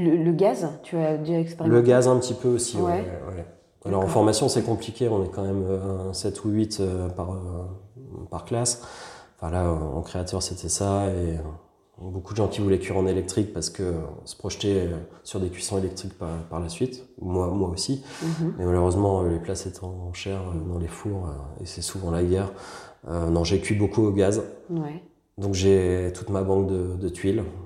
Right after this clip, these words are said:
Speaker 2: Je, je suis assez prolifique, j'ai pas compté, mais il y en a pas mal. Donc, j'ai hâte de, voilà, de passer au, à la réduction pour, euh, retester des nouveaux émaux.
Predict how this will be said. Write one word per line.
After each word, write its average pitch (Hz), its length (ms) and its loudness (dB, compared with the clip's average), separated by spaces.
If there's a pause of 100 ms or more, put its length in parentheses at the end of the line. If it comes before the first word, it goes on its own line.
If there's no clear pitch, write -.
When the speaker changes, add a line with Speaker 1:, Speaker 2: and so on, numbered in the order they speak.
(140)
Speaker 2:
Je, - 160 -14 (480)
je - 120 -20
suis 90 120 -2
assez 95 200 0
prolifique, 107 520 2
j'ai 92 140 -4
pas 92 440 -8
compté, 107 340 -4
mais 85 280 -6 (180)
il 95 40 -10
y 92 40 -6
en 90 80 -2
a 87 140 -2
pas 87 120 -6
mal. 85 300 -4
Donc, 92 180 -2
j'ai 95 140 6
hâte 98 220 4
de, 92 60 -4 (640)
voilà, 85 180 -4
de - 60 -10
passer 95 340 -2
au, 85 160 2 (360)
à 92 60 -4
la 95 120 2
réduction 95 520 0
pour, 90 240 -4
euh, 80 40 -2 (400)
retester 95 420 0
des 92 100 2
nouveaux 87 240 2
émaux. 87 380 -6